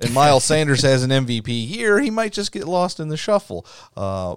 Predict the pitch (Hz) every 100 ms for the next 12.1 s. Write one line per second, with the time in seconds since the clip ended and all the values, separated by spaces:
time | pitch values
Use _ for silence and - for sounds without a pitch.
0 | - 143 147 151 147 143 - - 127 123
1 | 110 101 101 98 92 92 92 101 104 117
2 | 135 139 139 165 156 135 120 120 117 113
3 | 113 113 107 117 110 107 - - - -
4 | 123 127 175 180 175 156 151 143 123 107
5 | 107 113 - - _ _ _ _ _ _
6 | 139 147 139 127 - - 117 123 - 170
7 | 196 - _ _ 131 147 139 131 147 143
8 | 139 147 143 135 117 120 123 120 - 120
9 | 123 - 120 107 120 117 117 - - -
10 | 190 123 90 98 - _ _ _ 123 127
11 | 110 139 135 - 202 190 - _ 147 196